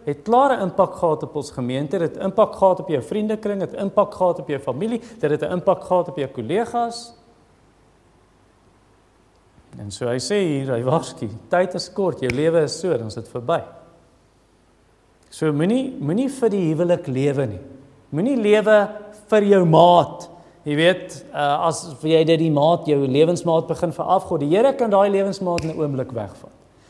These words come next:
En dis hoekom hy in vers negenentwintig sê, "Die wat trou moet leef asof jy nie getroud is nie." En Paulus bedoel nie daarmee, "O, skeep jou vrou af nie, skeep jou man af nie." Hy bedoel net daar,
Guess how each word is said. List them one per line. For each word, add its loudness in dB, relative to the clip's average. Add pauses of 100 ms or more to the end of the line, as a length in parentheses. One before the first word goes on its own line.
(140)
En -6
dis 4
hoekom -2
hy 2
in -2
vers 2
negenentwintig -2
sê, -4
"Die -4
wat -4
trou 4
moet -2
leef 0
asof -4
jy -4
nie -6
getroud -10
is -18
nie." -20 (1500)
En -10
Paulus 0
bedoel -2
nie -2
daarmee, 0 (160)
"O, 0
skeep -4
jou 0
vrou -2
af -2
nie, -16 (300)
skeep -2
jou 0
man 0
af -2
nie." -12 (520)
Hy -2
bedoel 0
net -2
daar, 4